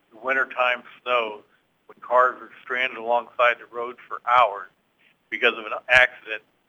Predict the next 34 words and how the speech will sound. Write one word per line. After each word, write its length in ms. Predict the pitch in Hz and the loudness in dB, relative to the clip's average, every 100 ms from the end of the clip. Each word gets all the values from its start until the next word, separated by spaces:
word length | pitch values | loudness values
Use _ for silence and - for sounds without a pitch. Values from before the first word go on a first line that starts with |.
| _ _ - | _ _ -6
twenty 160 | 117 | -6
miles 320 | 110 117 113 113 | 0 2 2 -2
ahead 220 | 123 127 | -4 -2
of 80 | 107 | -4
them. 340 | 107 98 101 _ _ _ _ _ _ _ _ _ | -8 -10 -10 _ _ _ _ _ _ _ _ _
They 100 | 117 113 - | -12 -12 0
sit 240 | 131 131 135 | 0 0 -8
and 140 | 117 - | -20 -4
sit 200 | 135 135 | -2 -2
and 80 | - _ | -8 _
sit. 80 | 151 120 | -6 -6
It's 160 | 123 - | -6 -12
with 140 | - | -8
a 40 | - | -2
gasoline 520 | 151 147 - 127 113 | 6 6 4 -8 -12
car, 320 | - 151 123 | 0 2 2
it's 140 | 110 | -2
okay. 360 | 127 107 - 165 | -14 -14 -6 -6
But 260 | - _ - | -6 _ -18
when 80 | |
you 140 | 131 131 | -10 -4
have 160 | 143 | -4
an 60 | 113 | -2
electric 360 | 117 131 147 - | -2 -2 -4 -8
car 380 | - 98 98 - _ _ _ _ _ | -4 -4 -4 -10 _ _ _ _ _
out 120 | 123 | 0
on 120 | 123 | 2
that 160 | 117 110 | 2 2
highway, 380 | 110 135 135 113 | 6 6 4 -2
eventually 400 | 110 123 - 117 | -8 -6 -6 -10
the 60 | 110 | -2
battery 340 | 120 120 113 | 2 2 0
goes 140 | 107 101 _ | -8 -18 _
dead. 300 | 190 185 98 | 0 2 2